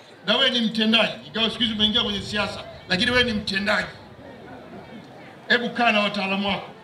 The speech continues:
muone namna mtakavyoweza kuutumia utalii huu ukaleta maslahi hapa kwetu.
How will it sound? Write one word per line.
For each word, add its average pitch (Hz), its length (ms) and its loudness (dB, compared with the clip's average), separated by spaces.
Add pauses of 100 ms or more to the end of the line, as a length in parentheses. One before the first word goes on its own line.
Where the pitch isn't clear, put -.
(1200)
muone 247 300 4
namna 262 380 0
mtakavyoweza 226 680 2
kuutumia 220 460 0
utalii 208 280 2
huu 208 360 2 (260)
ukaleta 196 420 0
maslahi 170 500 0 (320)
hapa 165 480 0 (600)
kwetu. - 300 2